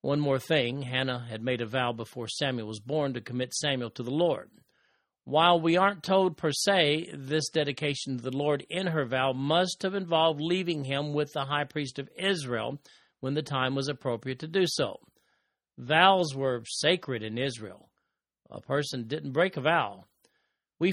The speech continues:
find a warning regarding vows in Deuteronomy chapter twenty-three, verses twenty-one through twenty-three,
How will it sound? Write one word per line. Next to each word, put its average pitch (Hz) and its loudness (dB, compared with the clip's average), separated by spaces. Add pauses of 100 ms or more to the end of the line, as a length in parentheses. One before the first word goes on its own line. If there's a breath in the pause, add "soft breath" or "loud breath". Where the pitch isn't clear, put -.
find 202 6
a 135 4
warning 147 2
regarding 143 0
vows 156 2
in 127 -2
Deuteronomy 151 2
chapter - 0
twenty-three, 160 -4
verses 139 -4
twenty-one 143 -2
through 180 -4
twenty-three, 127 -4